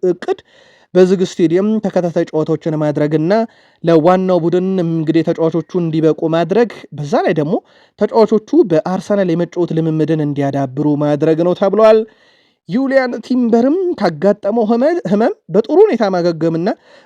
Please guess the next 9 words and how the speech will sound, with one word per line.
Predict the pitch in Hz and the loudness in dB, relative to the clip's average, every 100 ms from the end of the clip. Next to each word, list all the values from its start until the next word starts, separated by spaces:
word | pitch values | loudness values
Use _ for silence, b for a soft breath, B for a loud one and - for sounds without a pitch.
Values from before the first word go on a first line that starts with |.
| - | -2
ዝግጅት | 190 202 190 202 | 0 0 0 0
መጀመሩ | 190 196 185 202 | 0 0 0 0
ተረጋግጧል። | 214 190 190 190 - 247 330 - | 2 2 2 0 -2 -4 -4 -4
ዩሊያን | 170 247 277 269 | -4 -2 -2 -2
ቲምበር | 269 254 240 277 | -2 -4 -2 -2
የእንግሊዝ | 185 165 156 196 185 - | 0 -2 -2 -4 -6 -8
ፕሪሚየር | 190 175 175 | -4 -2 -2
ሊግ | 165 | -2
ሲመለስ | - 160 156 160 226 | -4 -4 -2 0 0